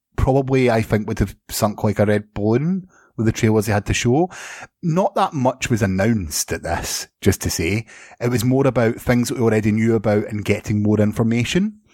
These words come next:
But I'm gonna run through the stuff, some of our highlights, and we're gonna give you a little bit of a discussion from the fantastic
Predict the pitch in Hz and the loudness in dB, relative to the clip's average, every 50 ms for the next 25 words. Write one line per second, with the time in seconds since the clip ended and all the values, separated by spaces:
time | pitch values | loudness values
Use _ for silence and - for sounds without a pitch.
0 | - - - - - - - - _ - - 147 143 - - _ - - - 127 | -20 -20 -20 -20 -20 -20 -20 -20 _ -4 -2 -2 -2 -2 -6 _ -8 -2 -2 0
1 | 127 127 143 143 139 123 117 117 143 170 196 185 - 185 180 170 156 143 - - | 0 2 2 2 2 2 2 2 0 0 0 -2 -2 0 0 0 0 -2 -4 -2
2 | - 131 120 110 - - - - - - - 131 123 123 110 120 107 101 - - | -2 -2 -2 -2 -4 -8 -12 -12 -6 -2 0 2 2 2 2 2 2 0 0 -2
3 | - - 127 139 135 107 95 92 90 - - 110 101 98 87 101 95 90 - 92 | 0 0 0 2 2 2 2 2 0 -2 -4 -2 0 0 2 2 0 2 2 0
4 | 87 92 92 95 - - 95 87 98 117 131 - 165 165 175 - - 117 - 104 | 0 0 -2 -2 -2 -2 -4 -2 -2 -2 -2 -2 -2 -4 -4 -4 -8 -4 -2 0
5 | 104 - - 104 113 117 110 120 110 - - - 76 - - - 82 82 87 - | 0 0 -2 -2 -4 -4 -4 -4 -6 -4 -4 -4 -4 -4 -4 -6 -6 -6 -6 -8
6 | - - 87 82 85 85 - 95 92 95 - 76 71 - - - 80 80 - - | -6 -6 -6 -4 -4 -4 -4 -2 0 0 0 0 -2 -4 -6 -6 -8 -8 -8 -8